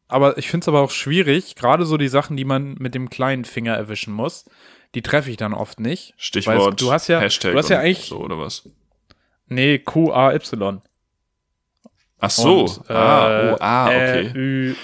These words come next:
Speaker 1: Ö P.
Speaker 2: Ah, okay, ja.
Speaker 1: Und ich mein, du hast ja diese kleinen Hubbel auf der Tastatur.
Speaker 2: Mhm.
Speaker 1: Falls sich jemals jemand gefragt hat, was sind diese Hubbel auf dem F und auf dem J,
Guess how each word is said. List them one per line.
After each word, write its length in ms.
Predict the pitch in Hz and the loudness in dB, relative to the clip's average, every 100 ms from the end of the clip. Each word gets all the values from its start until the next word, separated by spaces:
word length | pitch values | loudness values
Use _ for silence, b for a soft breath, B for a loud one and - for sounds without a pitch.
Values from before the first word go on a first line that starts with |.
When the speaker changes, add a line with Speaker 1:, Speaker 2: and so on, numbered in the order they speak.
| - | -4
Speaker 1:
Ö 380 | 123 123 120 117 | -2 0 -2 -6
P. 400 | - 139 113 - - | -6 -4 -4 -10 -6
Speaker 2:
Ah, 180 | 95 76 | -2 -2
okay, 300 | - 73 - - | -4 -12 -14 -12
ja. 180 | - 67 - _ _ _ _ _ _ _ - - | -10 -10 -12 _ _ _ _ _ _ _ -12 -4
Speaker 1:
Und 240 | 120 120 | -2 -2
ich 120 | 117 | -4
mein, 440 | 120 127 127 131 127 | -2 0 -2 -4 -2
du 120 | 127 | 0
hast 160 | 151 | 0
ja 60 | 135 | -2
diese 220 | 131 127 | -2 -4
kleinen 360 | - 123 117 120 | -2 -2 -2 -2
Hubbel 260 | 147 190 | 0 0
auf 160 | 180 175 | -2 -4
der 120 | 156 | -6
Tastatur. 600 | 170 165 165 - 190 220 113 | -6 -6 -8 -2 0 0 -2
Speaker 2:
Mhm. 200 | 104 98 | -2 0
Speaker 1:
Falls 200 | 127 - | 0 -2
sich 160 | 127 | -4
jemals 340 | 131 147 135 - | -2 0 0 -2
jemand 220 | 135 131 | -4 -4
gefragt 400 | 123 - 127 - | -8 -2 -2 -2
hat, 140 | 120 | -2
was 200 | 123 - | -2 0
sind 240 | 143 143 - | -2 -4 -4
diese 300 | 123 127 117 | 2 2 4
Hubbel 280 | 139 143 - | 2 2 -2
auf 140 | 123 | -4
dem 160 | 127 120 | -4 -2
F 320 | 123 156 - | 0 -2 -4
und 80 | 135 | -10
auf 120 | 123 | -8
dem 120 | 120 | -4
J, 320 | 113 113 - | 0 0 0